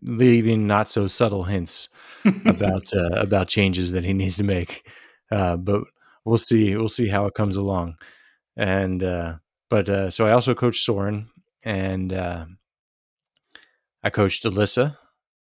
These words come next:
Speaker 1: and George, and then I was just doing competition coaching for Harley, and now F-, Harley just switched back over to the team, so he's doing, uh, he's full house of weightlifting now again.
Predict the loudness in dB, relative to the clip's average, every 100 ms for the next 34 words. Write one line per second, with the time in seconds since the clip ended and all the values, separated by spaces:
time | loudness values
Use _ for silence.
0 | _ _ _ _ -4 0 0 0 -4 -2
1 | 2 4 2 0 -6 -10 -6 -4 -2 0
2 | 0 0 -4 -6 _ -20 _ _ _ _
3 | _ _ -2 0 2 0 2 2 2 -2
4 | 0 0 0 2 0 0 -6 -6 2 4
5 | 4 2 -6 -10 -14 -6 -4 -2 -4 -4
6 | -4 -4 -4 -6 -6 0 2 0 -4 -4
7 | -2 -2 -2 -4 -4 -8 -4 0 0 0
8 | -4 -4 -6 -4 -4 -4 -6 -6 -8 -8
9 | -6 -4 -4 -8 -10 -12 -16 _ _ _
10 | _ _ _ _ -2 -2 -4 0 6 6
11 | 6 4 2 2 0 0 -2 -6 -8 -8
12 | -8 -8 -10 -12